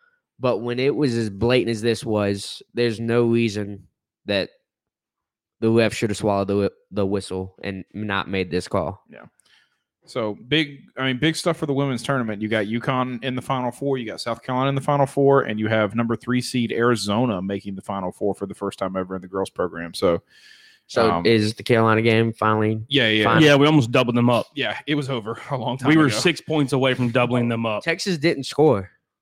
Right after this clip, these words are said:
Speaker 2: Basically.
Speaker 1: the entire, no,
Speaker 2: Fourth quarter?
Speaker 1: they, they didn't score in the fourth quarter.
Speaker 3: That's just bad.
Speaker 2: Okay.
Speaker 1: 'Cause it was, it was fifty-five thirty-four,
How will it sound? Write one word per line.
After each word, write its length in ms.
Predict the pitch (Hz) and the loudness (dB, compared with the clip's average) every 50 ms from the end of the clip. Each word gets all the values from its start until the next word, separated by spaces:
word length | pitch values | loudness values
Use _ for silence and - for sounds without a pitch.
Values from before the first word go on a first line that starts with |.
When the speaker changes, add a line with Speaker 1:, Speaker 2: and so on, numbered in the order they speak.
| _ _ _ _ 143 | _ _ _ _ -12
Speaker 2:
Basically. 400 | 127 120 117 - - 113 127 143 | -10 -10 -8 -10 -6 0 2 4
Speaker 1:
the 80 | 143 | 4
entire, 560 | 143 131 - 143 143 143 135 135 131 123 117 - - | 4 4 2 2 2 4 4 4 4 2 0 -2 -4
no, 180 | 139 143 123 | -2 -2 -2
Speaker 2:
Fourth 200 | 107 139 127 - | -2 -4 -6 -10
quarter? 260 | _ - 131 131 139 143 | _ -10 -6 -4 -2 -2
Speaker 1:
they, 100 | 139 - _ | -4 -4 _
they 140 | - 156 151 | -2 -2 -2
didn't 380 | 139 120 - 151 170 - 139 131 | -4 -4 -4 -4 -4 -4 -6 -12
score 280 | - - 147 147 135 | -6 0 2 2 2
in 60 | 123 | 2
the 60 | 117 107 | 0 -4
fourth 240 | - 127 117 - - | -4 -4 -6 -4 -6
quarter. 320 | 120 113 104 92 92 95 _ _ _ _ _ _ _ _ _ _ _ _ _ _ _ _ _ _ _ _ _ _ _ _ _ _ _ 131 - | -6 -6 -6 -8 -10 -14 _ _ _ _ _ _ _ _ _ _ _ _ _ _ _ _ _ _ _ _ _ _ _ _ _ _ _ _ -4
Speaker 3:
That's 320 | 151 156 190 214 208 - | -2 0 0 0 -2 -4
just 340 | - - 147 127 113 - - _ _ _ _ | -4 -2 -2 -2 -2 -6 -14 _ _ _ _
bad. 600 | - 123 127 131 131 131 117 110 104 92 - - - | -4 -2 0 2 2 2 0 -2 -4 -8 -10 -14 -20
Speaker 2:
Okay. 100 | 107 104 | -10 -4
Speaker 1:
'Cause 160 | 147 147 135 147 | -4 -2 0 0
it 140 | 170 165 | 0 0
was, 240 | 151 160 156 135 135 135 | 0 -2 -4 -4 -6 -4
it 140 | - 151 | 0 0
was 240 | 160 151 160 147 - | 2 2 2 0 -2
fifty-five 880 | - - - 156 165 - - 165 160 - - 151 151 151 147 143 139 131 | -4 -4 -2 -2 -2 -2 -6 -10 -10 -6 -2 0 0 2 2 0 -2 -4
thirty-four, 920 | - - 143 139 143 139 127 - - 135 135 131 127 127 123 117 117 113 | -8 -8 -6 -6 -6 -6 -8 -10 -10 -8 -6 -4 -4 -4 -4 -6 -8 -10